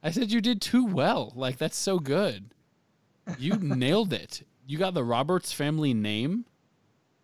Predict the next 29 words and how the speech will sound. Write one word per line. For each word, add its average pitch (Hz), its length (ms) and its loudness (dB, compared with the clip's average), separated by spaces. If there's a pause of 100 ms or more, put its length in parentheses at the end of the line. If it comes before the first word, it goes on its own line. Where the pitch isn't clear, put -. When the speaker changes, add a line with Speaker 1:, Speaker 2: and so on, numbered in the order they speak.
(160)
Speaker 2:
Well, 165 300 8
I 170 80 6
listened 185 400 2
to 180 240 2
it 151 100 0
about 143 420 2
thirty 160 220 2
minutes - 300 -4
ago. 69 180 -14 (300)
Speaker 1:
<laughs> - 280 -20
Speaker 2:
So. 120 480 -8 (2000)
Speaker 1:
Well, 165 120 -6
I'm 196 100 -2
trying 214 200 0
to - 40 0
Speaker 2:
That - 80 -2
Speaker 1:
praise 160 240 0
you 107 80 -8
Speaker 2:
helped. 98 100 -10
Speaker 1:
here. 85 160 -12
Stupid 143 380 -4
me 143 160 0
thinking 120 240 -2
you'd 117 140 0
let 120 160 -4
me 131 120 -2
praise 110 400 -6
you. - 240 -16 (1040)
Speaker 2:
<laughs> 196 120 -12